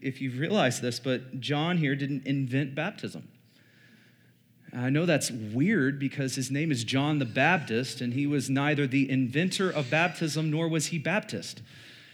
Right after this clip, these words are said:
It's a very, uh, misleading name, I know. But, but it, they would perform baptisms, and, and most of the time, many times in their life, they would perform baptisms. And for them, what it was was a ceremony of purification.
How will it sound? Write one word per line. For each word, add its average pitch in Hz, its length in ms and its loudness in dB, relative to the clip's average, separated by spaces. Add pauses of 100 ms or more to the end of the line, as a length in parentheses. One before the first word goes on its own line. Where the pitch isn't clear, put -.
It's - 100 -12
a 127 40 -6
very, 151 500 2
uh, 123 200 0 (540)
misleading 165 1080 8 (100)
name, 160 420 10
I 135 80 4
know. 180 240 2 (260)
But, 170 640 6
but - 480 6 (260)
it, 185 140 4
they 185 120 8
would 180 280 4
perform 214 540 4
baptisms, 143 720 4
and, 196 280 6
and 196 160 10
most 269 240 8
of 262 80 6
the 226 60 4
time, 180 240 8
many 254 260 8
times 208 460 2
in 165 60 -2
their 165 120 0
life, 185 240 2
they 151 80 0
would 147 140 -2
perform 180 640 -2
baptisms. 147 600 0
And 170 180 6
for 196 220 6
them, 180 280 6
what 190 120 4
it 165 100 2
was 170 260 2
was 160 140 -2
a 156 60 0
ceremony 202 640 4
of 170 120 -2
purification. 165 760 -4